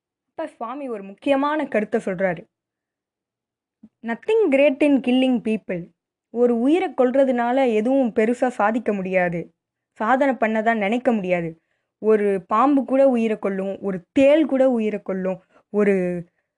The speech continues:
ல-, சிங்கம் கூட உயிரை கொல்லும். இதுல என்ன பெருசு இருக்கு? பெரிய விஷயம் எதுவும் இல்லையே, சாதனை இல்ல.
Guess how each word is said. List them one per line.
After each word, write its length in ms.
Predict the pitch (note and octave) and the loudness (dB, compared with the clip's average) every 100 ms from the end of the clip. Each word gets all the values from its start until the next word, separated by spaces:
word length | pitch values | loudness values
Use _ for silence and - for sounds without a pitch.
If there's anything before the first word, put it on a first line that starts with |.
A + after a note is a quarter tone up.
| _ _ _ | _ _ _
ல-, 420 | F#3 F#3+ F#3+ F3 | -8 -6 -8 -12
சிங்கம் 500 | F3 - C#4+ E4 F4+ | -12 0 2 4 4
கூட 200 | E4 E4+ | 2 2
உயிரை 320 | D4+ B3+ A3+ | 4 2 0
கொல்லும். 400 | F#3 G3 F3+ F3 _ _ _ _ _ _ - | -2 -4 -4 -8 _ _ _ _ _ _ -10
இதுல 200 | A#3 D#4 | -2 2
என்ன 260 | E4 E4+ E4+ C4+ A3 F3+ F3+ _ _ _ _ | 4 4 2 2 0 -2 -8 _ _ _ _
பெருசு 280 | A#3+ A#3+ A#3 | 0 2 0
இருக்கு? 400 | G#3 E3+ F#3 F3+ | -2 -2 -6 -4
பெரிய 260 | A#3+ D#4+ G4 | -2 0 0
விஷயம் 340 | D4 - C#4 | -2 -2 -2
எதுவும் 200 | A3+ A#3+ | 0 -2
இல்லையே, 200 | A3 F#3 | -2 -4
சாதனை 520 | F3+ A3 E4 F4 C4+ | -4 -4 -2 -2 -2
இல்ல. 320 | G3+ F#3 E3+ | -2 -4 -6